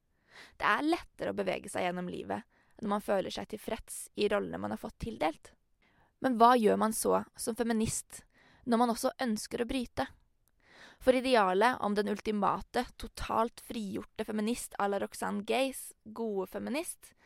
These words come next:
står ofte i total motsetning til det komfortable kvinneidealet.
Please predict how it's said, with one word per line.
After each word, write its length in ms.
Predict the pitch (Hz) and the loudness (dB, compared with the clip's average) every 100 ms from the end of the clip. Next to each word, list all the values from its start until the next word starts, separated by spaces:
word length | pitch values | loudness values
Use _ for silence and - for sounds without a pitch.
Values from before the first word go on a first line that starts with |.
| - _ | -20 _
står 400 | - - 226 226 | -10 0 0 0
ofte 240 | 254 - 208 | -8 -8 -10
i 60 | - | -10
total 600 | - - - 254 285 262 | -16 -16 -12 -2 0 0
motsetning 480 | 202 - - 214 233 | -6 -8 -12 -8 -8
til 140 | 208 | -8
det 60 | 214 | -8
komfortable 560 | 220 - 214 - 208 - | -8 -10 -8 -6 -6 -8
kvinneidealet. 640 | 220 175 - - - 233 | -8 -8 -6 -8 -8 -10